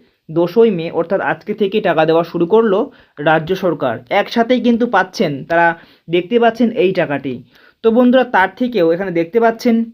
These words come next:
বড় একটি খবর রয়েছে এবং এবার আরও একটি বড় খবর রয়েছে, সেটি হলো বার্ধক্য, বিধবা, প্রতিবন্ধী এই সমস্ত ভাতার টাকা যারা এখনও পর্যন্ত পায়নি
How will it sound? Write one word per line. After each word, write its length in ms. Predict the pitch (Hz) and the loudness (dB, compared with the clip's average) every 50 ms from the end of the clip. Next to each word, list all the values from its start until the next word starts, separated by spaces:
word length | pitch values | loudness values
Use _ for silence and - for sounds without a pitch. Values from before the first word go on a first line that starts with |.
| - 151 | -10 -4
বড় 260 | 156 165 170 185 196 | 0 0 2 2 0
একটি 180 | 202 - - 214 | -2 -4 -8 -10
খবর 320 | - - 180 175 202 202 | -6 -4 -2 -2 0 0
রয়েছে 360 | 202 190 156 139 131 - 170 185 226 247 - - _ - - | 2 4 2 2 0 -4 -6 -6 -6 -8 -10 -16 _ -2 0
এবং 340 | 165 190 196 233 240 240 240 | 2 4 4 4 2 0 -2
এবার 360 | - 190 214 214 226 185 175 185 - - - | 2 2 4 4 4 2 2 0 -2 -6 -4
আরও 260 | 165 190 220 233 247 | 0 0 2 4 4
একটি 280 | 247 240 247 240 247 240 | 4 2 0 -2 -4 -2
বড় 260 | 185 185 190 214 214 | 0 2 2 2 2
খবর 340 | 220 233 233 220 240 226 180 | 2 0 0 2 2 2 2
রয়েছে, 500 | 170 151 143 139 - - 139 120 117 - | 2 0 0 -2 -6 -8 -10 -10 -10 -12
সেটি 300 | - - - 180 180 226 | -12 -6 -6 -4 -2 0
হলো 360 | 220 233 220 175 160 170 226 254 | 2 4 4 4 4 2 0 -2
বার্ধক্য, 720 | 190 156 151 156 160 170 170 170 - 233 226 226 - 233 | -6 -2 0 2 2 2 0 -2 -4 -4 -4 -2 0 0
বিধবা, 580 | 240 214 165 175 175 170 190 196 196 208 208 208 | 0 0 0 -2 -2 0 0 0 2 2 0 0
প্রতিবন্ধী 840 | 202 - 170 170 170 214 214 208 220 208 180 160 123 131 123 - - _ _ - | 0 0 -2 -2 0 0 0 2 2 0 0 -2 -2 -4 -4 -6 -8 _ _ -6
এই 200 | 170 208 226 226 | -2 -2 -2 -2
সমস্ত 500 | - - 202 202 202 214 214 220 - 233 | 0 -2 -2 0 0 -2 -2 0 0 0
ভাতার 380 | 185 160 156 156 - 196 190 190 | 2 2 0 0 0 0 0 2
টাকা 440 | - 208 - - 135 117 110 113 - _ _ _ _ _ - | 0 0 0 0 -2 -4 -4 -6 -10 _ _ _ _ _ -4
যারা 220 | 156 180 175 165 | -2 0 0 0
এখনও 440 | - - 165 170 - 233 226 240 233 | 0 0 -2 0 0 0 2 2 2
পর্যন্ত 500 | - 180 180 180 165 175 202 214 208 226 | 2 2 0 0 2 0 -2 -2 0 0
পায়নি 560 | 214 220 208 202 214 196 160 131 117 113 - | 0 0 2 0 2 0 0 -4 -6 -8 -10